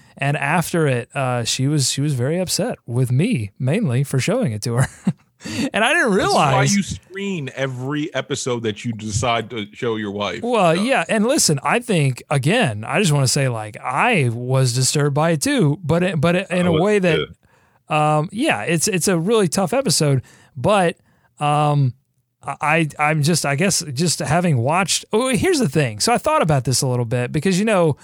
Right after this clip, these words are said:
Speaker 1: I quit Game of Thrones because I thought it was too dark.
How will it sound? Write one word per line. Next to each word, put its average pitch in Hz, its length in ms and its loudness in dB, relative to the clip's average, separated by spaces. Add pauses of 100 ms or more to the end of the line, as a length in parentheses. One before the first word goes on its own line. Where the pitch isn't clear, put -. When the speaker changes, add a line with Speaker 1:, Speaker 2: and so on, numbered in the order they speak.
(260)
Speaker 1:
I 208 220 0
quit 247 340 -2
Game 160 240 4
of 139 140 2
Thrones 156 640 0 (640)
because 147 420 0
I 147 100 0
thought 139 200 0
it 127 40 2
was 120 140 0
too 131 140 0
dark. 110 420 -4